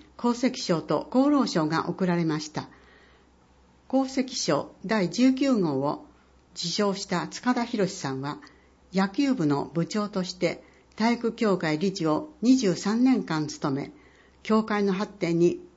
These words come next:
尽力されました。功労賞第六号を受賞した渡辺秀夫さんは、三十年間、坂城サッカースポーツ少年団で、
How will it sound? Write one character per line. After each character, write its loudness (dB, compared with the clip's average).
尽 0
力 -2
さ -2
れ -2
ま -4
し -14
た。 -10
功 4
労 4
賞 0
第 0
六 0
号 2
を -2
受 -6
賞 -2
し -6
た -4
渡 0
辺 0
秀 0
夫 -4
さ -2
ん 2
は、 -2
三 0
十 2
年 6
間、 -4
坂 -2
城 -4
サ 0
ッ -8
カ -2
ー -4
ス -14
ポ -4
ー -2
ツ -6
少 0
年 2
団 -4
で、 -6